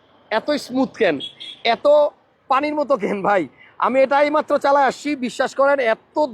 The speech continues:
দারুণ গাড়ি। অনেকেই এই স্কয়ার গাড়ি কিনতে গেলে এখন বর্তমানে আসলেই অনেক জায়গায় প্রতারিত হয়, কারণ অনেক গাড়ি ব্রেক বুস্টার চেঞ্জ হয়ে গেছে, ব্যাটারি চেঞ্জ হয়ে গেছে, বিশেষ করে এই হাইব্রিড গাড়িগুলা।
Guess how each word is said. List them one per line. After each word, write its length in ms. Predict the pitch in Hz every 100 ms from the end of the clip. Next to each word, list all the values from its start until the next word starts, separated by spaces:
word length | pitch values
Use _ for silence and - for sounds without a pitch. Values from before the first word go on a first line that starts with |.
| 147
দারুণ 300 | 247 311 330
গাড়ি। 240 | 269 240 160 - _ _ _ _ -
অনেকেই 400 | 220 285 285 320 311
এই 80 | 269 254
স্কয়ার 280 | 226 - 247
গাড়ি 160 | 240 240
কিনতে 260 | 220 240 247
গেলে 200 | 233 240 285 _ _ -
এখন 200 | 196 233 220
বর্তমানে 380 | 220 247 240 226
আসলেই 380 | 196 220 240 269 214
অনেক 140 | 214
জায়গায় 260 | 175 220 220
প্রতারিত 360 | 220 214 190 170
হয়, 240 | 143 139 - _ -
কারণ 180 | 196 226 214
অনেক 260 | 240 269 226
গাড়ি 180 | 240 240 254 359 _ _
ব্রেক 200 | 131 240
বুস্টার 280 | 214 240 247 -
চেঞ্জ 160 | 220 220
হয়ে 180 | 214 202
গেছে, 200 | 196 220
ব্যাটারি 400 | 180 220 220 262 254
চেঞ্জ 140 | 233 220
হয়ে 160 | 220 190
গেছে, 160 | 180 190
বিশেষ 260 | 190 240 -
করে 140 | 247 240
এই 60 | 196
হাইব্রিড 340 | 170 202 240
গাড়িগুলা। 360 | 190 170 156